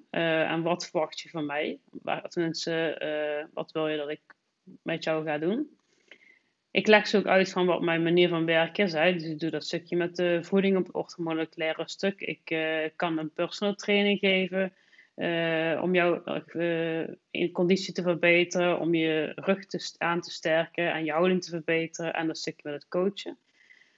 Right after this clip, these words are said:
En dan noem ik bijvoorbeeld een voorbeeld. Ehm, toen had ik er eens eentje die, eh, had al wat last van rugklachten. Dan praat ik over iemand die was begin veertig en, eh, die had ook een zwaar, eh,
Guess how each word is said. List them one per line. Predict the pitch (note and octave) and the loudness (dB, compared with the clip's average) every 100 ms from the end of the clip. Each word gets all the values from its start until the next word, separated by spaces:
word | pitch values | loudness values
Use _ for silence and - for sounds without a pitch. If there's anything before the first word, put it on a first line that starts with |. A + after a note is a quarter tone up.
| _ _ _ _ - | _ _ _ _ 4
En | |
dan | G#3 | 8
noem | G#3+ A#3+ | 10 8
ik | |
bijvoorbeeld | G#3+ F3+ G#3 F#3+ F3 | 6 4 4 6 4
een | D3 | 4
voorbeeld. | F3+ A3+ A3+ B3 D4+ D#4 - | 6 8 8 6 4 0 0
Ehm, | F3+ F3+ F#3 F3+ F3+ | 4 6 6 4 2
toen | F3+ E3+ | 0 0
had | G3 | 2
ik | G#3+ F#3+ | 4 2
er | |
eens | F3+ - | 0 0
eentje | F#3 G3 G3 F#3 F3+ | 0 0 0 0 0
die, | F3 F3+ E3 | 2 2 2
eh, | - - D#3+ D#3 D3+ | -2 -2 0 0 2
had | G3 - | 2 2
al | E3+ | 0
wat | E3+ D#3 | 0 2
last | F3 F3+ | 0 0
van | F3+ D#3 - | -4 -4 -2
rugklachten. | G3 - G3 F#3 - F#3+ F#3 F#3 _ _ _ _ _ - | -4 0 4 4 0 -6 -6 -6 _ _ _ _ _ -10
Dan | - D#3 | -6 -2
praat | E3 E3 | 4 4
ik | E3 | 4
over | E3 D#3+ | 2 2
iemand | E3+ F3 D#3+ - | 4 4 2 0
die | D#3+ | 0
was | D#3+ D#3+ - - | 2 2 -2 -10
begin | - D#3 F#3+ F3 | -8 0 2 0
veertig | - E3+ F3+ F3+ G#3+ A3 | 0 0 0 0 -4 -4
en, | - D#3+ D#3 D#3 - | -2 0 0 0 -4
eh, | - D3+ D3 D3 D3 | -6 -4 -4 -4 -6
die | D3 | 0
had | D#3+ | 2
ook | E3+ D#3+ | 2 0
een | D#3+ | -2
zwaar, | - F3 D#3+ E3 D#3+ | 0 2 2 2 0
eh, | D#3+ D#3 D3+ D3+ D3+ - | 0 0 0 0 -4 -8